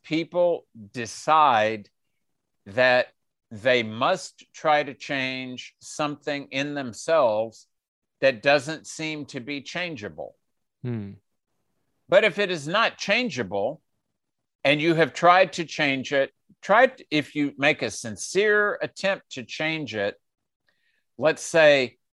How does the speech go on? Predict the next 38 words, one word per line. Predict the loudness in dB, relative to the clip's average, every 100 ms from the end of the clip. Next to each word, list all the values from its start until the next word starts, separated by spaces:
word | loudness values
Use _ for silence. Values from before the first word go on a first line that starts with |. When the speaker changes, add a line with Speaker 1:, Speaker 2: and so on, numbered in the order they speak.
| _
Speaker 1:
three | -12 -4 -2 -2 -4
times, | -2 -2 -2 -6 -10 -14 -20 _ _ _ _ _ _ -4
you | 2
make | 4 4
a | 2
sincere | -2 -4 -6 0 2 4
attempt | 2 0 -2 -2 -4 4
over | 6 6 4 2
a |
period | 0 -4 -2 0 -2
of | -4
time | -4 -4 -2 -6 -10 _ _ _ _ _ -10
to | -6
change | 0 0 0 -4
it, | -10 -12 _
no | 2 2
result. | 4 2 2 2 0 _ _ _ _
You | -16
say, | -2 4 4
"Okay, | 4 0 -2 -4
maybe | -6 -4
it's | -4 -6
not | -6 -4 -4
the | 0
right | 0 0
time." | -6 -8 -8 -12 _ _ _ -12
You | -6
wait | 0 2 2
a |
year | -2 -2 -2
or | -4
two, | -6 -8 -10 -12
you | -12 -6
do | -2 2
it | 2
again, | 2 0 0 -2 -6 _ _ _ _
no | -4 -2
result. | -2 0 2 0 -2